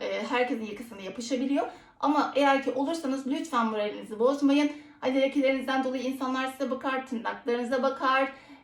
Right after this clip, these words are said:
E, saçım, onu söylemeyi unuttum mesela. Saçımın tamamen şu orta kısmı şu anda yok durumda. Çünkü tamamen, e,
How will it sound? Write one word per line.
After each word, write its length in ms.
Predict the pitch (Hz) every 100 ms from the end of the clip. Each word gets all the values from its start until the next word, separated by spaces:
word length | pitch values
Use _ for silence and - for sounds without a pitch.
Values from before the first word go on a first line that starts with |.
| -
E, 240 | 208 226
saçım, 540 | - - - 269 - - - - -
onu 140 | 254
söylemeyi 400 | 233 247 214 208
unuttum 240 | 202 196 196
mesela. 340 | 185 226 254
Saçımın 440 | 262 240 233 226 226
tamamen 420 | 277 240 226 214
şu 240 | 226 -
orta 400 | 233 240 233 -
kısmı 540 | - - 208 247 622 - - - _ -
şu 160 | 311
anda 320 | 285 233 233
yok 360 | 311 269 262 -
durumda. 560 | 175 139 - 240 - -
Çünkü 440 | 285 233 277 285 -
tamamen, 480 | 247 220 247 285 -
e, 280 | 220 208